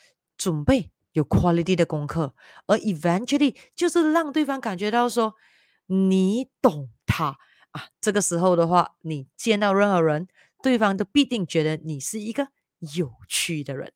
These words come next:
OK？So，今天有没有得到一些的启发呢？So，今天的主题聊得不止十分钟，马上释放你内在有趣的灵魂吧，应该可以做到了吧？OK？记得哦，我们身旁的人，如果人人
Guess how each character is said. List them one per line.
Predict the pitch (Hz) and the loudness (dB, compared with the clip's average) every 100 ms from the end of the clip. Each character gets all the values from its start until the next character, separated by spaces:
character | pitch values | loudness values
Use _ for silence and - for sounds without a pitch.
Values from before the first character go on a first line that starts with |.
| _ | _
OK？So， | - 143 - 320 - - - - - - - 330 339 339 | -4 -2 2 2 2 -20 -20 -20 -20 -8 2 4 4 2
今 | 339 339 | 2 4
天 | 349 349 _ _ _ _ _ - | 2 0 _ _ _ _ _ -10
有 | 151 | -8
没 | 147 | -4
有 | 160 | -2
得 | 160 | 0
到 | 165 175 | 2 0
一 | |
些 | 175 170 | 2 0
的 | 175 | 0
启 | 170 151 | -6 -2
发 | 180 180 | 0 0
呢？ | 208 _ _ _ _ _ | -2 _ _ _ _ _
So， | - 202 262 _ - | -4 -2 -2 _ -12
今 | 202 | -6
天 | 214 233 | -4 -4
的 | 285 | -4
主 | 180 | -4
题 | 151 165 - | -4 -8 -8
聊 | 156 | -6
得 | 165 | -4
不 | 175 | -4
止 | 175 | -6
十 | 147 165 | -4 -4
分 | 175 170 | -2 0
钟， | 175 - _ | -2 -4 _
马 | 170 175 | -10 -6
上 | 294 | -6
释 | 277 294 | -4 -4
放 | 262 220 170 | -4 -8 -6
你 | 190 185 | -6 -6
内 | 190 247 349 311 | -8 -2 -2 0
在 | 294 247 _ | -4 -6 _
有 | 196 170 | -2 -2
趣 | 160 - 302 | -2 2 4
的 | 247 | 2
灵 | 170 175 | 0 -2
魂 | 185 175 | -2 0
吧， | 160 _ - - _ _ | -2 _ -20 -20 _ _
应 | 170 | -6
该 | 170 165 190 _ | -4 -4 -6 _
可 | 180 | -8
以 | 151 | -8
做 | - 180 | -4 -2
到 | 175 170 | 0 0
了 | 165 | 2
吧？ | 165 156 _ _ | 0 -2 _ _
OK？ | 170 170 240 _ - _ | 0 2 -2 _ -20 _
记 | - 226 | -8 -2
得 | 185 175 | 2 2
哦， | 180 _ _ _ | 0 _ _ _
我 | 160 | -6
们 | 156 | -4
身 | 170 196 | -2 -4
旁 | 196 190 | -2 -4
的 | 190 | 0
人， | 175 175 | 0 -2
如 | 202 262 | -8 -4
果 | 214 | -4
人 | 165 208 | -4 -6
人 | 233 | -6